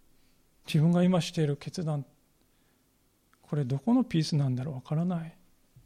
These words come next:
でも私はこの神の作品の中に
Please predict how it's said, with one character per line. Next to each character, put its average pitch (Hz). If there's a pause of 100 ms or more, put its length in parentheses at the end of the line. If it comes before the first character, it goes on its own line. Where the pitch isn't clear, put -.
(1200)
で 226
も 269
私 190
は 214 (460)
こ 185
の 180
神 175
の 139
作 156
品 175
の 170
中 185
に 190